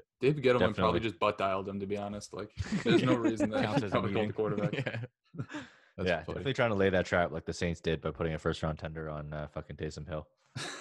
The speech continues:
Speaker 3: Yeah.
Speaker 1: <laughs>
Speaker 3: So the, the quarterbacks we'll, <laughs> we'll talk about, I guess, more as they happen to. But I think from the running backs perspective, yeah, you see some, some heavy volume with Atlanta, Tampa Bay. Obviously, those two teams need running backs. I'm, I'm curious, though, like,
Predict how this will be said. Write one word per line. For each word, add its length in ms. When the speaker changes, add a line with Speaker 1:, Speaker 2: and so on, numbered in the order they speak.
Speaker 3:
Yeah. 300
Speaker 1:
<laughs> 160
Speaker 3:
So 120
the, 80
the 80
quarterbacks 480
we'll, 160
<laughs> 140
we'll 200
talk 260
about, 380
I 80
guess, 280
more 260
as 140
they 100
happen 280
to. 140
But 120
I 20
think 200
from 120
the 60
running 240
backs 180
perspective, 400
yeah, 120
you 140
see 160
some, 220
some 160
heavy 260
volume 320
with 100
Atlanta, 340
Tampa 260
Bay. 200
Obviously, 420
those 200
two 120
teams 340
need 320
running 220
backs. 240
I'm, 140
I'm 140
curious, 460
though, 200
like, 180